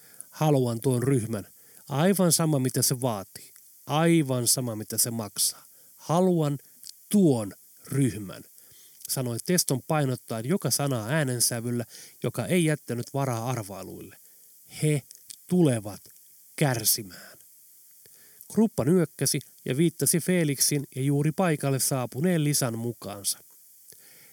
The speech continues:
Teston katseli vielä hetken poiskaahannen auton suuntaan. Sitten hän kuuli nimeään kutsuttavan, kun tapahtuman juontaja huhuili häntä jatkamaan haastattelua.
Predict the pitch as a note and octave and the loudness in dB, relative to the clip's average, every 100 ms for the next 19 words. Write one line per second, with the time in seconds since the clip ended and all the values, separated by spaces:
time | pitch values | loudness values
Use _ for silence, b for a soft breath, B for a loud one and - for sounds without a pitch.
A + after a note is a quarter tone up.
0 | B - E3 - C#3+ C#3+ C#3 - C3+ C3 | B 0 2 2 0 -2 0 0 0 0
1 | C#3+ C3+ D3 F3+ - C3 - E3 D3 - | 0 0 0 0 -2 -4 0 0 0 -2
2 | B2+ A2+ B2 B2 C#3+ B2 A#2 G#2+ D3+ A#2 | -4 -4 -4 -2 -2 -2 -4 -4 -4 -4
3 | F#2+ - F2+ - B B B B - E3 | -8 -12 -16 -18 B B B B -6 -2
4 | D#3+ B2 C3 - F#3 D#3+ C3+ E3+ F3 B2+ | 0 0 -2 0 2 2 4 4 4 0
5 | A2+ - G#3 - - - B2 B2 B B | -2 -4 -4 -4 -6 -6 -4 -4 B B
6 | B - D3 A#2+ - - - G#3 F3+ E3+ | B -6 -2 -2 -4 -6 0 2 4 4
7 | D#3+ D3 C#3 C3+ A#2 D3+ C#3 B2 A2+ A#2 | 2 2 0 0 0 0 0 0 -2 -4
8 | C3+ C3 C#3+ - C3 E3+ C#3 A#2+ A2 A2 | -2 -2 -2 -4 -2 -2 0 -2 -2 -6
9 | - F#2+ D#2+ E2 | -10 -12 -12 -14